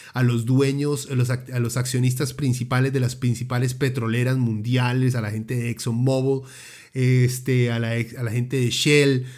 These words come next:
tener a los países árabes, Arabia Saudita, ahí sentados a hablar de cambio climático y qué es lo que van a hacer al respecto.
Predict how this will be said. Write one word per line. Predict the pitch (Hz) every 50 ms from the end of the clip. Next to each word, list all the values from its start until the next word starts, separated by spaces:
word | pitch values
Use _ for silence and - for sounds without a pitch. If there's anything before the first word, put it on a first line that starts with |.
| - - -
tener | 143 139 135 135
a | 135
los | 139 143 127 127
países | - 131 123 123 123 123 123 127 131 127 - - 143
árabes, | 139 139 139 139 139 135 135 135 131 135 131 123 127
Arabia | 120 113 113 113 120 123 123 113
Saudita, | - 120 113 110 107 117 131 135 127 - 131
ahí | 127 123
sentados | 123 131 123 120 127 127 123 127 127
a | 127
hablar | 113 113 113 117 117 120
de | 127
cambio | 127 131 123 123 120 120
climático | - 120 113 113 113 113 - 123 123 110
y |
qué | 110 - 113
es |
lo | 113 113
que | - 113
van | 104 107 107 107 110 110
a |
hacer | 101 - 113 110
al | 107 107
respecto. | 104 92 - - 104 98 - - -